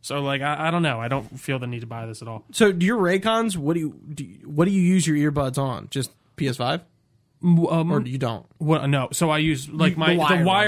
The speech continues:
Speaker 2: ones.
Speaker 1: ones I use them on my P S five and,
Speaker 2: Right,
Speaker 1: like,
Speaker 2: right, right, right, right,
Speaker 1: you know,
Speaker 2: right.
Speaker 1: on my Xbox too and stuff like that. Those are nice for, again, when I just don't feel like having those big ones on my head at all time. Uh, I do have the Pulse, the Sony Pulse, which I actually use for my
Speaker 2: Oh,
Speaker 1: job
Speaker 2: yeah.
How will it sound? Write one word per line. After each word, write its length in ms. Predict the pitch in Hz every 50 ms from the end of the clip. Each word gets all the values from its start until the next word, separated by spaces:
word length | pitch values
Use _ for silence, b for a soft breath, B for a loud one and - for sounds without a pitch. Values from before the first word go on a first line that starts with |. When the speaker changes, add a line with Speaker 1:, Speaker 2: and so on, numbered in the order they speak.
| 190
Speaker 2:
ones. 40 | 170
Speaker 1:
ones 180 | 175 170 160 151
I 60 | 160
use 160 | 160 170 156
them 100 | 143 165
on 40 | 156
my 80 | 156 147
P 140 | 127 156 165
S 120 | 147 -
five 260 | - 160 151 151 143
and, 40 | 170 165
Speaker 2:
Right, 60 | 143 139
Speaker 1:
like, 80 | 131
Speaker 2:
right, 120 | 131 127 123
right, 180 | 123 123 120 117
right, 220 | 120 117 113 120
right, 180 | 120 - - -
Speaker 1:
you 60 | 214
know, 80 | 208 190
Speaker 2:
right. 80 | 180
Speaker 1:
on 60 | 180
my 120 | 185 185 165
Xbox 420 | 160 156 - - 170 160 - -
too 200 | - 156 151 147 127 - - -
and 80 | 160 147
stuff 220 | - - 156 -
like 160 | 147 143 135
that. 220 | 127 139 135 143 139
Those 180 | 160 160 143
are 60 | 175 170
nice 240 | 160 156 151 -
for, 220 | - 165 156 156 156
again, 340 | - 156 139 151 143 131 135
when 100 | 139 139
I 80 | 143
just 140 | 143 131 -
don't 100 | 175 147
feel 140 | 131 156 143
like 100 | 135 -
having 240 | 151 143 139 135 135
those 240 | 135 131 123 120 - _ _
big 160 | 139 135 127
ones 240 | 131 131 127 123 120
on 100 | 123 120
my 140 | 120 120 117
head 160 | 123 123 120
at 60 | 113
all 120 | 113 117 113
time. 400 | - 123 120 117 113 113 B B B B B B B B B B B B B _ -
Uh, 440 | 127 120 117 113 113 113 110 107 - - _ _ _ _ _ _ _ _ _ _ _ _ _ _ _ _ _ _
I 120 | 147 143 143
do 160 | 127 165 156
have 120 | 139 143 123
the 120 | 139 127
Pulse, 640 | 113 - - - 135 123 113 - - - - - 175 - - _ -
the 80 | 139
Sony 300 | 127 - 139 123 120 -
Pulse, 400 | - - 123 117 110 - - -
which 100 | 143 -
I 80 | 143 139
actually 200 | 135 - - 127
use 80 | 120 -
for 80 | -
my 80 | 285 311
Speaker 2:
Oh, 60 | 339 370
Speaker 1:
job 160 | 370 359 359
Speaker 2:
yeah. 220 | 370 370 370 370